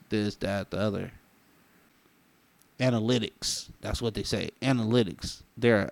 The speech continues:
an analytics-driven team. Not even, like, an-, heavy analytics. They are all analytics. Everything is analytical for them.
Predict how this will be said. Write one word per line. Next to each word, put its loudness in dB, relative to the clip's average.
an 4
analytics-driven 2
team. -2
Not 2
even, -2
like, 0
an-, 0
heavy 0
analytics. 0
They 2
are 2
all 6
analytics. -6
Everything 2
is -6
analytical -4
for 0
them. -8